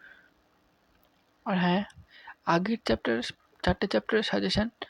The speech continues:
দেওয়া হয়ে গেছে, সেই ভিডিওর লিঙ্কগুলো আমি এই ভিডিও ডেসক্রিপশনে দিয়ে দিচ্ছি। আর এই ভি-, চ্যানেলে ক্লাস মাধ্যমিকের বাংলা, ইংরেজি, ইতিহাস,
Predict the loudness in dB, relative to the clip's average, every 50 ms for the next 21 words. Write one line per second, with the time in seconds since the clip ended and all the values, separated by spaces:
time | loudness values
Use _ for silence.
0 | _ _ _ -4 0 2 4 4 4 4 2 0 0 2 2 4 4 2 0 -2
1 | -2 -4 -6 -6 _ _ _ _ _ _ _ -12 -8 -2 2 2 2 2 0 -6
2 | -12 _ _ _ _ _ _ _ _ _ _ 2 2 4 4 6 4 4 4 2
3 | -2 -8 _ _ 0 2 4 4 4 4 2 2 4 4 4 2 2 2 0 -2
4 | -4 _ _ _ _ _ _ _ 2 4 6 6 6 6 4 2 2 2 2 0
5 | 0 0 -4 -4 -4 -2 0 0 0 0 2 2 2 2 0 -2 -4 -4 -4 -2
6 | -4 -4 _ _ _ -20 -20 -20 -20 -20 -20 _ _ 0 2 4 4 4 2 0
7 | -4 -8 -8 -12 _ _ _ _ _ _ _ -2 0 0 0 0 -2 -4 _ _
8 | _ _ 0 2 4 6 6 6 6 6 4 2 0 -6 _ _ _ _ _ _
9 | _ -4 0 2 2 2 0 -4 -10 -12 _ _ _ _ _ -2 2 4 4 4
10 | 2 2 0 2 2 2 2 2 2 2 0 -2 -10 -18 _ _ _ _ _ _
11 | _ _ _ _ _ _ _ _ _ _ _ _ _ 0 2 4 4 4 4 4
12 | 4 4 2 2 2 0 -2 0 0 0 0